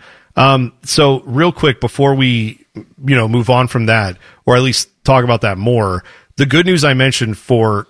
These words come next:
uh, Chris Holtmann, this is, I thought, I thought a pretty big get for them. Buckeye basketball got another commitment for the twenty twenty-two cycle. That would be Bruce Thornton, who is a point guard. He is a high-end four-star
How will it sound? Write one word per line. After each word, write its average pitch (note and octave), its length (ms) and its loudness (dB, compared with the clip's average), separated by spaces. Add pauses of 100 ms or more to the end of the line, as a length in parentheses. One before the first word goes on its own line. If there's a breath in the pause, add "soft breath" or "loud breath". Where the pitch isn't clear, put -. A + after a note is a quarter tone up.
(100)
uh, G2+ 200 -2
Chris - 280 -2
Holtmann, A#2 320 0
this A#2+ 180 -2
is, A2+ 240 -4 (380 loud breath)
I D#3 160 2
thought, C3+ 300 2
I C3 100 0
thought B2+ 160 0
a A2+ 60 -4
pretty C3 220 -2
big G#2+ 220 -4
get B2 200 0
for A#2 160 -6
them. G2+ 360 -2 (320 soft breath)
Buckeye C#3+ 280 2
basketball B2+ 540 0
got A2+ 300 -2
another B2 380 0
commitment A#2+ 420 -2
for A#2+ 120 -2
the G#2 100 -4
twenty C3+ 340 0
twenty-two B2+ 580 0
cycle. G#2+ 640 0 (380 loud breath)
That B2+ 260 0
would B2+ 160 0
be A#2 360 -2
Bruce C#3 400 -2
Thornton, A#2+ 520 -2 (120)
who B2+ 180 0
is A2+ 120 0
a G#2 40 -8
point E3 320 -2
guard. G2 420 -4 (320 soft breath)
He B2 220 0
is A#2+ 140 0
a A#2 60 0
high-end C#3+ 580 0
four-star A#2 800 0